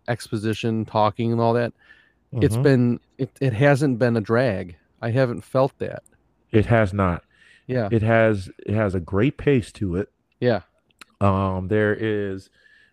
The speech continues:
Speaker 2: there's a good balance between, I think there's a good balance between dialogue and slower parts and, you know,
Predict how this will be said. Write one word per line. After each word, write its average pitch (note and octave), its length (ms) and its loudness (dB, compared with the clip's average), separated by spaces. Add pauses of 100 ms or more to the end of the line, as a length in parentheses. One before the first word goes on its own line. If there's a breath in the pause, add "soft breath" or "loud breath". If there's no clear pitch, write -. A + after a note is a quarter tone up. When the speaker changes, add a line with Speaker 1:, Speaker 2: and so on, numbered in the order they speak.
Speaker 2:
there's G#2+ 200 -2
a G#2+ 80 0
good A#2+ 320 -2
balance A2+ 540 -2
between, G2+ 640 -10
I G#2+ 200 -2
think A2 240 -6
there's F#2 140 -8
a F#2+ 60 -6
good F2+ 220 -10
balance G2 360 -4
between F2+ 720 -14 (880)
dialogue G2+ 720 0
and F2 140 -10
slower G2 400 -6
parts F#2+ 580 -10
and, E2 580 -10 (400)
you - 60 -20
know, - 140 -16